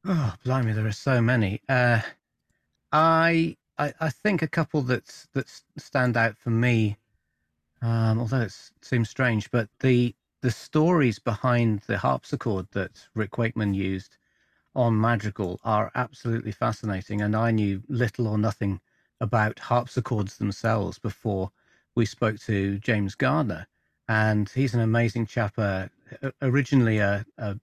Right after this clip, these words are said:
a musician and band member in the, in the eighties and early nineties. And he's now, uh, a New Ze-, he's in New Zealand, and he's a, a professor of music, essentially, in New Zealand. And he knew everything that there was to know about,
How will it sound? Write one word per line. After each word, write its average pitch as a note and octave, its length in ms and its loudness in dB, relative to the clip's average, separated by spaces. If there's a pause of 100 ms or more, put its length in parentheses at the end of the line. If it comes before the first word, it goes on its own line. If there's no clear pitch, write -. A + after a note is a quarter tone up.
(120)
a A#2 60 -6
musician A2 520 0
and G2 160 -2
band A2+ 280 2
member G#2 380 0
in G2+ 120 0
the, G2 260 -4 (180)
in G#2 200 0
the F#2+ 440 -2
eighties A#2+ 360 0
and G2+ 180 -2
early A2 200 2
nineties. A2+ 540 0 (460)
And A#2+ 120 2
he's A#2+ 220 4
now, A#2 360 4
uh, G#2 340 2 (120)
a C3+ 100 -4
New A2 220 2
Ze-, B2 240 0
he's B2 260 -2
in A#2+ 140 4
New A#2 120 4
Zealand, G#2 440 0
and G#2 120 -2
he's G#2 220 -4
a, G2 180 -4 (240)
a C3 100 -10
professor - 420 -4
of G#2 100 -2
music, A#2+ 320 2
essentially, F2+ 500 -8 (540)
in G#2 240 0
New G#2+ 140 2
Zealand. G2+ 420 0
And A#2 140 -2
he B2 100 0
knew A#2 240 2
everything B2 420 0
that - 120 -4
there G#2+ 80 -2
was G#2+ 180 -2
to - 140 -8
know G#2 140 2
about, G2+ 500 -2